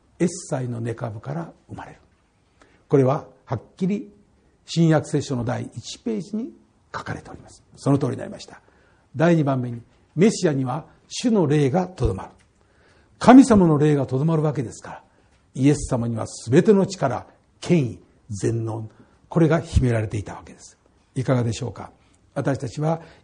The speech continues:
め-、このメシアを信頼しているでしょうか。イエス様をどれほど信頼しているでしょうか。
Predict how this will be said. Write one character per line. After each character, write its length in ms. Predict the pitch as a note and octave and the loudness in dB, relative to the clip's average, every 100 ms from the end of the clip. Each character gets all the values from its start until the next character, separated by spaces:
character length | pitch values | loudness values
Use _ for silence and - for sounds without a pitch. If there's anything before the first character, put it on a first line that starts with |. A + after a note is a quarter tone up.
| - _ C3+ | -20 _ 2
め-、 200 | C#3+ E3 | 4 4
こ 220 | E3 D#3 | 2 2
の 120 | D3 | 4
メ 160 | D3 G#3+ | 4 4
シ 200 | - F#3 | 2 0
ア 60 | |
を 220 | F3+ F#3+ - | -2 -4 -8
信 340 | - B2 A#2+ | -10 -6 -4
頼 200 | A#2 A2+ | -4 -4
し 80 | G#2+ | -6
て 80 | B2+ | -10
い 120 | A#2+ | -10
る 120 | C#3+ C#3+ | -8 -10
で 60 | |
し 100 | - - | -10 -16
ょ 80 | - | -20
う 20 | |
か。 160 | - - _ _ _ _ | -20 -20 _ _ _ _
イ 100 | D#3 | 4
エ 60 | E3+ | 4
ス 120 | E3+ | 4
様 160 | C#3+ C#3+ | 0 0
を 80 | |
ど 120 | C3+ A#3 | 0 0
れ 80 | |
ほ 160 | A#3 - | 0 -2
ど 160 | A#3+ - | -4 -4
信 280 | - C#3 | -4 -2
頼 140 | C3 B2 | -2 -4
し 80 | - | -6
て 80 | |
い 40 | D3 | -12
る 60 | |
で 60 | G#2+ | -12
し 120 | - | -18
ょ 80 | - | -20
う 20 | |
か。 160 | - | -20